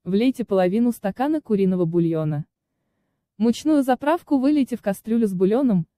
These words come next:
взбейте венчиком, чтобы не было комков. Отдельно взбейте яичные желтки с соком лимона или с белым винным уксусом в течение вторых минут.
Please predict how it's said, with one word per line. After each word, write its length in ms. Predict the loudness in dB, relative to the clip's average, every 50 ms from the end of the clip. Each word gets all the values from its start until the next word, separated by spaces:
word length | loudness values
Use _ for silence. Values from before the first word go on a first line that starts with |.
| _ _
взбейте 500 | -6 -6 -2 0 0 0 0 0 -2 0
венчиком, 540 | 2 2 0 0 -2 -6 -4 -2 -2 -2
чтобы 280 | -2 -2 -4 0 0 2
не 160 | 2 0 0
было 200 | 0 0 -2 -2
комков. 460 | -2 -2 -2 -2 -2 -2 -4 -6 -6 -6 _ _ _ _ _ _ _ _ _
Отдельно 480 | -2 -2 0 2 2 2 2 2 2 0
взбейте 440 | -2 0 2 2 2 2 2 2
яичные 440 | 2 2 2 0 -2 -2 0 0 0
желтки 380 | 2 0 -2 -2 -2 _ -2 -2
с 40 | -2
соком 360 | -4 -6 -6 -2 0 0 2
лимона 520 | 4 4 2 2 2 0 0 -2 -2 -4 -8 -8 _
или 160 | 0 2 2
с 100 | 2 2
белым 340 | 0 0 0 0 2 2 0
винным 380 | 0 0 2 2 2 0 -2 -4
уксусом 560 | -8 -10 -8 -8 -8 -6 -6 -6 -6 -6 -6 -10 _ _
в 120 | _ -20 -10
течение 500 | -8 -8 -6 -2 0 2 2 2 2 0
вторых 400 | 0 -2 0 0 0 0 0 0
минут. 320 | 0 0 0 0 -4 -6